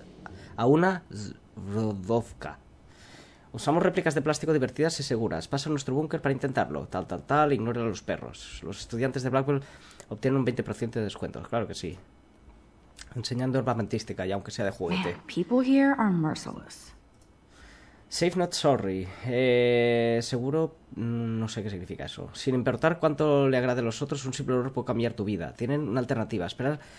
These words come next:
Speaker 1: un poco no tiene nada malo. Para más detalles vayan a tal. Graffiti, véanse el vídeo de Kate. Puede oírme si puedo, si podemos. Respeten a sus compañeros y vecinos. No hagan ruido en los pasillos después de las diez de la noche. Gracias por su atención.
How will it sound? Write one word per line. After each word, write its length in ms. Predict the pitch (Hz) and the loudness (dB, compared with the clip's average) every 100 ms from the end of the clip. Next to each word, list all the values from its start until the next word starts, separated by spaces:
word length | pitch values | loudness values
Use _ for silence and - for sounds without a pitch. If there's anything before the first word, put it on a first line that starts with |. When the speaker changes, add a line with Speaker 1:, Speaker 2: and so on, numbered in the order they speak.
| - - - | -18 -18 -2
Speaker 1:
un 160 | 143 143 | -2 2
poco 260 | 160 170 | 2 2
no 120 | 160 | 0
tiene 200 | 143 143 | 2 2
nada 240 | 131 127 131 | 2 2 0
malo. 360 | 107 87 67 - | 0 -2 -4 -4
Para 160 | 107 | -2
más 280 | 110 110 139 | 0 -2 -2
detalles 340 | 139 139 147 123 | 0 0 2 2
vayan 340 | 135 147 151 | 2 0 -2
a 180 | - 110 | -6 -6
tal. 260 | 82 - - - - - | -6 -8 -16 -20 -20 -8
Graffiti, 480 | 110 117 147 147 160 | -4 -2 -2 0 -2
véanse 380 | 135 135 127 131 | 0 0 -2 -4
el 60 | |
vídeo 200 | 117 117 | -2 0
de 100 | 107 | -2
Kate. 280 | - - - - | -4 -12 -16 -2
Puede 220 | 127 170 | 2 6
oírme 320 | 143 156 160 | 6 6 2
si 120 | 160 135 | 0 -2
puedo, 440 | - 139 135 120 | 0 2 2 0
si 200 | - 160 | 0 -2
podemos. 420 | - 123 131 98 | 2 2 2 0
Respeten 340 | 104 - 156 143 | -4 -6 -2 -2
a 60 | |
sus 160 | 139 107 | -2 -6
compañeros 480 | - - 127 147 131 | -4 0 2 0 -2
y 40 | |
vecinos. 400 | 117 117 95 90 | -2 -2 -4 -2
No 60 | 120 | -2
hagan 180 | 135 127 | 0 0
ruido 320 | 139 139 143 - - 123 | 2 2 0 -6 -6 -2
en 20 | |
los 140 | 139 | 0
pasillos 320 | 156 147 151 | 0 2 2
después 280 | 143 139 135 | 0 0 0
de 80 | 127 | 2
las 180 | 127 107 | 2 2
diez 140 | 131 | 2
de 60 | 123 | 2
la 100 | 110 | 0
noche. 280 | 78 - 73 | -2 -8 -6
Gracias 320 | 107 127 139 | -4 -4 -8
por 100 | - | -8
su 120 | - | -10
atención. 360 | - - - | -8 -8 -10